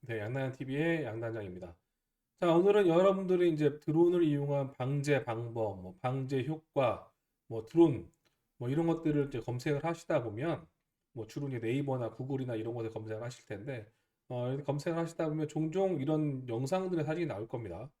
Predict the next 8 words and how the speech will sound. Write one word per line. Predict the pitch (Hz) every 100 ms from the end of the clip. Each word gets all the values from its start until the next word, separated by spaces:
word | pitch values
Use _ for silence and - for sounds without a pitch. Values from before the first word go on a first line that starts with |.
| _ _ -
어, | 110 107
무슨 | 131
사진이냐면 | 139 131 127 110 110 165 196 _ _ _ _ _ _
드론에다가 | 160 190 220 220 185 165 135
이제 | 120 113 107 104 -
연무기를 | 135 170 196 190
달아가지고 | 127 117 107 98 104 143 180 175 165 -
이제 | 104